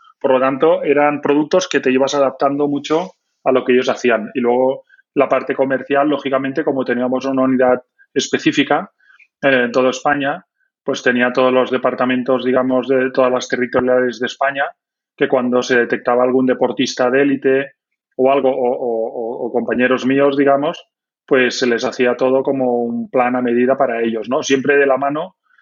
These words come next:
pues, de sus representantes, de su familia, de sus abogados, de sus asesores fiscales.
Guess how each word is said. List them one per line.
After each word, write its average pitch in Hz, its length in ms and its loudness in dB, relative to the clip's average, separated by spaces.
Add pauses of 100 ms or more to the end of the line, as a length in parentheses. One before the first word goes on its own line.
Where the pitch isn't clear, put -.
(180)
pues, 127 200 0
de 120 140 -2
sus 120 240 -4
representantes, 135 800 -2
de 131 60 -4
su 120 180 -8
familia, 143 760 0
de 131 120 -4
sus 120 180 -6
abogados, 135 640 2
de 127 80 -4
sus 123 160 -8
asesores 120 420 -10
fiscales. 135 640 -2